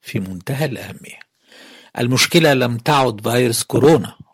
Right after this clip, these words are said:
فيروس كورونا الآن يعكف العلماء على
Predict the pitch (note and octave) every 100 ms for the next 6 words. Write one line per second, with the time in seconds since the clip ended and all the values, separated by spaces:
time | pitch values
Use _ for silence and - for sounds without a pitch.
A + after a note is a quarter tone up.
0 | - B2+ A#2+ - - G#2 B2 A#2+ A2 C3
1 | C3+ D#3+ D#3 C3 A#2+ A#2+ A2 A2 F#2+ G#2
2 | G#2 G#2+ C3+ D3 A#2 G#2+ C3